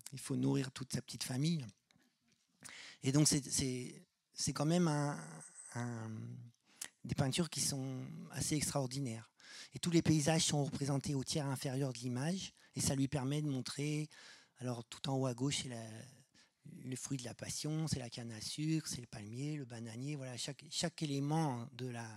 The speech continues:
végétation est en rapport avec le personnage, et cetera. Donc ça, c'était les petites recherches que je pouvais faire et qui me permettaient aussi, moi, de, de me promener dans, dans, dans les images.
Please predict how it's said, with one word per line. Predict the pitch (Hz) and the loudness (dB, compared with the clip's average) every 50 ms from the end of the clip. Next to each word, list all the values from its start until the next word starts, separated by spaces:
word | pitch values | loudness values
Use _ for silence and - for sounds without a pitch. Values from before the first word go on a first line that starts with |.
| 127 131 127 123 | -14 -16 -14 -10
végétation | 123 123 113 113 - 113 101 - - - 147 151 147 143 | -10 -10 -10 -10 -10 -10 -8 -8 -6 -6 -6 -6 -6 -6
est | 135 123 - | -8 -8 -10
en | 113 | -10
rapport | 107 107 104 - - 131 139 139 143 131 | -10 -10 -12 -10 -8 -6 -6 -4 -6 -8
avec | 120 113 110 - | -8 -12 -14 -12
le | - 123 | -12 -12
personnage, | - 123 - - - 123 120 117 120 123 120 120 - | -12 -10 -10 -10 -10 -8 -8 -10 -8 -8 -8 -8 -10
et | - | -10
cetera. | - - - - - 110 113 - _ _ _ _ _ - - - - - - - - - | -10 -12 -10 -10 -12 -12 -12 -18 _ _ _ _ _ -20 -20 -20 -18 -18 -20 -14 -6 -2
Donc | 139 131 | 2 4
ça, | 143 175 | 6 6
c'était | 160 175 - 180 | 4 4 2 4
les | 170 170 | 4 4
petites | - - - 175 - | 2 2 -4 -4 0
recherches | - 151 - - 185 170 139 - | 0 2 4 4 4 2 2 0
que | - 135 | -4 -4
je | 120 135 | -6 -6
pouvais | 127 - - 135 131 127 | -8 -8 -10 -8 -6 -6
faire | 110 - - 165 165 165 165 151 | -6 -4 -2 0 0 0 0 -2
et | 131 | -4
qui | - - 131 | -6 -6 -4
me | 131 131 120 | -4 -4 -2
permettaient | - 123 117 123 123 117 - - 151 | -4 -4 -4 -4 -4 -6 -6 -6 -6
aussi, | 143 120 - - - 151 | -4 -2 -4 -4 -4 -4
moi, | 135 135 147 151 147 | -4 -2 -4 -4 -4
de, | 131 123 113 107 110 _ _ _ - - - - - - - - _ _ _ - | -6 -10 -12 -14 -18 _ _ _ -20 -20 -20 -20 -20 -20 -20 -20 _ _ _ -10
de | 120 113 113 110 107 107 | -8 -8 -8 -8 -8 -10
me | 107 110 110 | -8 -10 -10
promener | - - - 143 139 135 139 147 147 151 143 120 110 - | -8 -4 -2 2 2 4 4 2 2 0 -2 -6 -10 -14
dans, | - 107 104 101 101 98 98 98 107 - 123 _ - - | -16 -16 -14 -14 -16 -16 -16 -18 -20 -20 -20 _ -16 -14
dans, | 113 110 104 104 98 101 | -12 -12 -12 -12 -12 -12
dans | 113 110 107 | -10 -8 -6
les | 110 107 - 107 | -6 -6 -6 -8
images. | 107 107 104 104 107 - - - | -8 -10 -10 -12 -14 -16 -18 -18